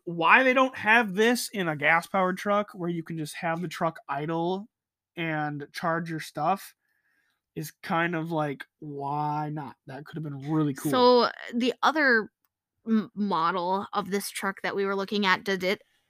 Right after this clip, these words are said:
Speaker 2: does it have that option
Speaker 1: I don't
Speaker 2: too?
Speaker 1: No, this does not have, I, you could probably add that to the R S T,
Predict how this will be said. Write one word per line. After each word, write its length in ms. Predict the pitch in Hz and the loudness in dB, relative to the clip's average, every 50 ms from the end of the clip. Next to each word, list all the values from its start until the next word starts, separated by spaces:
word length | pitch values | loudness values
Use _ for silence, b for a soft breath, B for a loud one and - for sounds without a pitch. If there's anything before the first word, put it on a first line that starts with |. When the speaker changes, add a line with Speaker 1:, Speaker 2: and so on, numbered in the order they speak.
| - - | -10 -4
Speaker 2:
does 160 | - 220 202 | -2 0 0
it 100 | 226 214 | 0 0
have 220 | - - - 247 226 | 0 2 2 4 6
that 180 | 240 226 220 | 8 8 10
option 400 | - 202 208 233 - - - 220 | 10 8 8 6 2 0 2 4
Speaker 1:
I 100 | 196 165 | 6 6
don't 260 | 170 180 247 302 370 - | 6 6 6 4 4 2
Speaker 2:
too? 40 | 175 | 0
Speaker 1:
No, 240 | 180 165 151 139 135 | 0 0 0 0 0
this 300 | 151 170 165 175 - - | -2 -4 -4 -4 -4 -4
does 180 | 190 185 185 | -4 -2 -2
not 320 | 180 170 160 160 160 160 - | 0 2 2 2 2 0 -2
have, 600 | - - 175 165 160 160 160 156 156 151 156 160 - | -8 -6 -2 0 2 2 2 2 0 -2 -4 -6 -4
I, 100 | 160 160 160 | -4 -4 -2
you 180 | 175 185 220 226 | 0 2 2 2
could 160 | 247 214 196 | 2 0 2
probably 360 | - 226 214 208 185 170 - - | 4 4 6 6 4 0 -2 -2
add 340 | - 151 147 147 160 170 170 | 2 4 6 6 6 4 2
that 260 | 175 175 180 175 - - | 2 2 2 0 -2 -6
to 80 | 190 | -6
the 100 | 175 185 | -4 -2
R 200 | 180 180 180 185 185 | 0 0 0 0 -2
S 140 | 185 - - | -2 -6 -8
T, 340 | - 196 185 196 202 214 | -8 -6 -4 -4 -4 -6